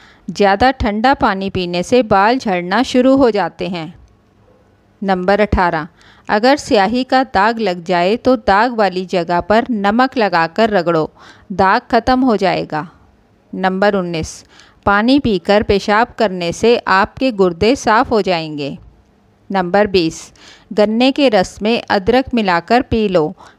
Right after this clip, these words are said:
गर्मी का एहसास ख़त्म हो जाएगा। नंबर इक्कीस, मक्खन को ठंडा करके एक चम्मच खा लेने से शरीर को गर्मी नहीं लगेगी। नंबर बाईस,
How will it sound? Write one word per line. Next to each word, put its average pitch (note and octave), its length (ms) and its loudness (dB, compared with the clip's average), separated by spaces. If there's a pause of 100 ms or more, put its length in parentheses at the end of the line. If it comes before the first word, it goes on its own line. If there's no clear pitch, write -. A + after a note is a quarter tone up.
(100)
गर्मी A3 380 2
का C4 180 2
एहसास G#3 600 -2
ख़त्म C4+ 360 2
हो A#3+ 140 2
जाएगा। F3 520 -4 (960)
नंबर F#3+ 400 0
इक्कीस, F3+ 520 -4 (400)
मक्खन A3+ 460 0
को G#3 240 4
ठंडा A3 460 0
करके G#3 420 0
एक A3+ 460 0
चम्मच G3 480 -2
खा G#3+ 220 2
लेने F3+ 360 -2
से A3+ 220 0
शरीर F#3+ 420 0
को A3+ 240 2
गर्मी G3+ 420 -2
नहीं A#3+ 300 2
लगेगी। E3+ 540 -4 (1080)
नंबर F#3 400 -2
बाईस, E3+ 480 -4